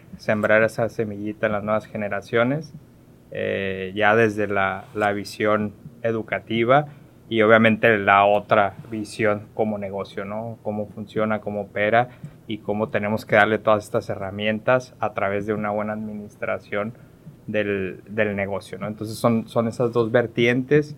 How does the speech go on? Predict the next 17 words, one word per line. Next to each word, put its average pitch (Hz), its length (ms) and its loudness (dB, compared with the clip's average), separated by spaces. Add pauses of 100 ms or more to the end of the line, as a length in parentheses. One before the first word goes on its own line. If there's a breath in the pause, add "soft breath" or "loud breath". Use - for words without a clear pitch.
(400 soft breath)
eh, 101 240 -4
que 113 80 -4
tenemos. 127 680 2 (180)
Ob-, 107 260 0
obviamente 110 480 2
el 110 100 0
día 113 120 -2
de 117 100 4
hoy 107 100 4
la 113 140 8
vamos 110 260 4
a 117 80 4
ver 110 200 6
desde 110 260 2
la 104 240 2
perspectiva 113 880 2 (120)
empresarial, 110 880 0